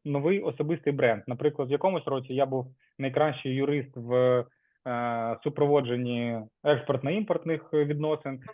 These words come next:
потім я був, е, якийсь рік експерт в, е, цьому, в супроводженні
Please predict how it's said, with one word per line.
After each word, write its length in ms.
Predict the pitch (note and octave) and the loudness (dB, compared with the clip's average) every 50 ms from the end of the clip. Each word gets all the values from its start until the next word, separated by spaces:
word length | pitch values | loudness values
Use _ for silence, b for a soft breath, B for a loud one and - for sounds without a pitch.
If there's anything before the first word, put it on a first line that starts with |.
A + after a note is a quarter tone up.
| - _ | -4 _
потім 300 | - E3 D#3+ D#3 C#3 C#3 | 2 4 4 4 2 4
я 100 | C3 C3 | 4 4
був, 380 | B2+ C3 C3+ C3+ B2+ C3 - B2+ | 4 4 2 2 0 0 -2 0
е, 120 | B2+ B2+ | 0 0
якийсь 300 | B2+ B2+ C#3+ C#3 B2+ C#3 | 0 0 -2 -4 -4 -4
рік 240 | C3+ C3+ B2+ C3 C3 | -4 -6 -4 -4 -6
експерт 500 | B2 - - - D3 C#3+ C#3 C3+ C3 - | -8 -8 -2 2 4 4 4 4 2 -2
в, 460 | A#2+ A#2 A#2+ B2 B2 B2 B2 A#2+ A#2+ A2 - _ _ _ _ _ _ _ _ _ _ _ _ - | -4 -2 2 2 4 4 4 2 0 -2 -8 _ _ _ _ _ _ _ _ _ _ _ _ -6
е, 920 | C3+ C3 C3 B2+ B2+ B2 B2 B2 B2 B2 B2 B2 A#2+ A#2+ A#2+ A#2+ A#2+ A#2+ A2+ - - | -4 -2 0 0 0 0 -2 -2 -2 -2 -4 -4 -4 -4 -4 -4 -6 -6 -8 -4 -2
цьому, 380 | C3 A#2 A2+ A2 A2 A2 b b b b b b b - | -2 0 0 -2 -4 -6 b b b b b b b -6
в 40 | - | -4
супроводженні 1040 | - D3 D3+ D#3+ D3+ D#3+ E3 D3+ C#3 C#3 C#3 C#3 C#3 C3+ C3+ C3 C3 C3 C3 C3 C#3 | -2 2 4 4 6 6 4 4 4 2 0 0 0 0 0 0 0 2 0 0 0